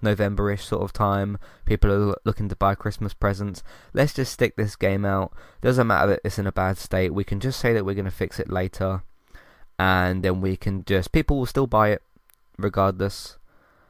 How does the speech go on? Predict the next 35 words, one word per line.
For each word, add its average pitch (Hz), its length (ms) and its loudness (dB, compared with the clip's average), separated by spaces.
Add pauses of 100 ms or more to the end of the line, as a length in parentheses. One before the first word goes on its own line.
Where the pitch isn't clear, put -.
(200)
Uh, 98 280 4
some 156 180 0
of 143 40 -2
those 131 160 4
people 117 240 -2
won't 110 200 0
be 95 160 0
as, 95 160 -2 (100)
as 95 140 0
aware 127 340 2
of 98 80 -2
the 92 140 -2
issues 92 260 -4
with 90 160 -4
the - 80 -12
game, 101 360 -2 (100)
that's, - 320 -4
and 92 140 -6
that's - 180 -8
fine. 110 420 -2 (800)
But 104 140 -2
some 147 160 2
people 147 240 -2
will, 165 220 -2
and 98 100 -2
they 92 80 0
st-, 98 320 -2
they'll 104 140 -2
still 113 200 -4
go 113 140 0
and 113 100 0
buy 117 120 2
the 117 100 -4
game 117 240 -2
anyway. 92 400 0